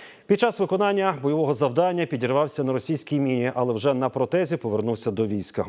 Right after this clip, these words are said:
У коротких перервах між завданнями Андрій влаштовує концерти для поранених побратимів у шпиталях і віднедавна розучує мелодії на своїй мінно-окулеле. То бачила Софія Богуцька.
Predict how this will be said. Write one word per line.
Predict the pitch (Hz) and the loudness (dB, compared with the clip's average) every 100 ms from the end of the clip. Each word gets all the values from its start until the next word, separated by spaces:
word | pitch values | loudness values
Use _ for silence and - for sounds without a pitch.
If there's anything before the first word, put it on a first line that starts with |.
| 113 | -4
У | |
коротких | 117 127 156 - 131 | -2 0 0 0 -4
перервах | - 170 185 180 151 - | 0 2 2 2 0 -2
між | 131 131 | -4 -4
завданнями | 98 135 117 180 175 165 165 143 | 0 -2 2 2 2 0 -2 -2
Андрій | 120 127 147 | -4 -2 -2
влаштовує | 123 - 202 196 185 | -2 -2 0 2 2
концерти | 170 160 156 143 120 143 | 0 0 2 2 0 -2
для | 113 120 | 0 -2
поранених | 117 123 147 139 127 | 0 0 2 0 -2
побратимів | 131 117 127 - 143 143 - - - | -2 -2 0 0 0 -2 -4 -14 -4
у | 160 | -4
шпиталях | - - 143 123 120 120 107 | -2 -2 0 2 2 0 0
і | 135 | -2
віднедавна | 120 110 117 117 185 175 165 - - | 0 -2 0 2 0 0 -2 -4 -2
розучує | 185 214 220 247 185 | 2 2 0 -2 0
мелодії | 151 160 202 156 185 185 - - | 2 2 0 0 0 0 -6 -4
на | 160 151 | 0 0
своїй | - 143 156 190 185 - | 0 0 2 0 0 -4
мінно-окулеле. | 151 147 165 156 160 147 151 123 104 101 101 - - - | 0 2 2 0 0 -2 0 0 2 0 -4 -14 -12 0
То | 180 | 2
бачила | 139 143 - 156 147 - | 2 0 0 0 0 -4
Софія | - 110 127 | -8 -2 0
Богуцька. | 147 110 - | 0 -2 -10